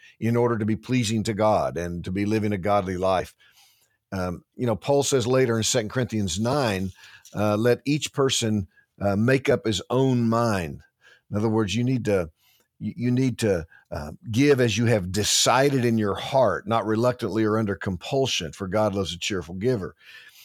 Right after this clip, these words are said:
And so I think we prayerfully come to the Lord. We say, "God, I wanna take into consideration how you've blessed me, you've prospered me,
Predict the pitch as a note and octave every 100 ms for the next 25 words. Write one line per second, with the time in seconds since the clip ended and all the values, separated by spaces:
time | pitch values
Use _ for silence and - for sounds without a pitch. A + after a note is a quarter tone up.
0 | - _ - G#2+ - C3 A#2 A2 A2+ C3
1 | A#2+ - G#2+ G2+ - - C3+ C3 C3+ A#2+
2 | C#3 B2 A2 A2+ A#2+ D3 D3+ G2+ - G2+
3 | F#2 - G#2+ C3+ B2+ G#2 F2+ - _ _
4 | _ _ - D3 C#3 C3+ B2 A#2+ - C3
5 | B2 B2 - G#2+ G#2+ G2 F#2 E2 A#2+ D#3
6 | - F3 G#3+ - _ _ G2 E2+ - C3
7 | C#3+ - D#3 C#3+ E3 F3